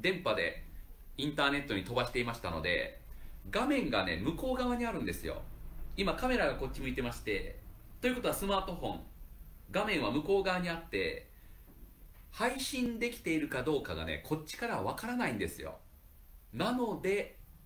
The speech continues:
まあ、てっきり配信、いつものように行っていると思いましてね、ずーっとこう力説をしていたらね、実は一つ目の旅くじで、もうWi-Fiが切れて、ライブ配信がね、中断してましてね、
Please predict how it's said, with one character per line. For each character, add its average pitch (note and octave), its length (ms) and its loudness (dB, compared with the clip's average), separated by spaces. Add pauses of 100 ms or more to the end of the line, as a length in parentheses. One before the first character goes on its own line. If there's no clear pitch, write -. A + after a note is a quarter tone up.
(500)
ま A#3+ 220 4
あ、 - 20 0
て F#3+ 160 0
っ - 180 -10
き B3+ 140 0
り G#3+ 100 0
配 F#3+ 260 2
信、 F3 460 -2
い G#3 120 -4
つ G#3+ 100 -2
も F#3 100 4
の E3+ 80 2
よ E3+ 140 6
う D3+ 40 8
に C#3+ 60 0
行 F3 220 0
っ E3+ 180 0
て F3 60 0
い E3 40 4
る E3 60 2
と D#3 60 0
思 C#3+ 100 0
い C#3+ 60 2
ま C3+ 100 -2
し - 60 -10
て A2+ 80 2
ね、 G#2 260 4 (240)
ず B2 100 -6
ー B2 40 -8
っ - 20 -10 (340)
と D3 120 -2
こ D3+ 340 4
う - 20 -4
力 B2+ 160 -4
説 E3 280 0
を D#3 80 4
し D#3 80 -6
て D#3+ 80 4
い D3+ 80 2
た G#2+ 100 2
ら F2+ 140 2
ね、 F2+ 280 2 (380)
実 D3 300 0
は E3 400 2 (280)
一 A3 280 6
つ A3 160 -2
目 G#3 100 2
の G3+ 140 2
旅 F#3 300 0
く F#3+ 120 -6
じ E3+ 160 -4
で、 D#3+ 320 4 (560)
も E3 340 4
う - 40 8
Wi-Fi D#3+ 400 4
が D3+ 100 4
切 D3+ 140 0
れ C3+ 140 6
て、 - 360 0 (180)
ラ C#3+ 140 4
イ D#3 60 2
ブ D#3 80 0
配 D#3 200 2
信 A2+ 200 -4
が F2 100 0
ね、 D#2+ 160 -2
中 E3+ 180 2
断 D#3+ 160 4
し D#3 60 -4
て C#3+ 80 2
ま C#3 120 2
し C3+ 60 -8
て E2 100 0
ね、 E2 300 0